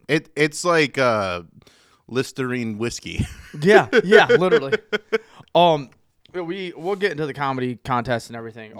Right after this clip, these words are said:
Speaker 2: also on this. If,
Speaker 1: Oh, we had
Speaker 2: but,
Speaker 1: so
Speaker 2: but
Speaker 1: much to
Speaker 2: look
Speaker 1: talk
Speaker 2: at what
Speaker 1: about.
Speaker 2: happened. Did you
Speaker 1: It
Speaker 2: know
Speaker 1: worked.
Speaker 2: it?
Speaker 1: It
Speaker 2: He
Speaker 1: worked.
Speaker 2: hasn't hiccuped.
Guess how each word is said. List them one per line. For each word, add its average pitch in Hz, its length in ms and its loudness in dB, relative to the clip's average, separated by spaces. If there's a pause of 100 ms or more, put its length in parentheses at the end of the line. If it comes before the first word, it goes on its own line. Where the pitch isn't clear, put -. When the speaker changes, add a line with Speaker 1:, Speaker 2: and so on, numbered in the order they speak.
Speaker 2:
also 104 200 -12
on 104 180 -10
this. 104 200 -10
If, 113 260 -10
Speaker 1:
Oh, 120 320 -2
we 175 100 4
had - 100 -4
Speaker 2:
but, 254 100 0
Speaker 1:
so 147 140 2
Speaker 2:
but 240 80 8
Speaker 1:
much 254 100 4
to 233 60 2
Speaker 2:
look 285 140 6
Speaker 1:
talk 359 100 8
Speaker 2:
at - 20 6
what 349 120 8
Speaker 1:
about. 277 120 4
Speaker 2:
happened. 240 320 4
Did 160 140 -6
you 233 120 -2
Speaker 1:
It 254 60 4
Speaker 2:
know 185 80 6
Speaker 1:
worked. 208 320 8
Speaker 2:
it? 226 140 6
Speaker 1:
It 170 80 4
Speaker 2:
He 240 40 6
Speaker 1:
worked. 277 160 10
Speaker 2:
hasn't 285 300 6
hiccuped. 139 540 -2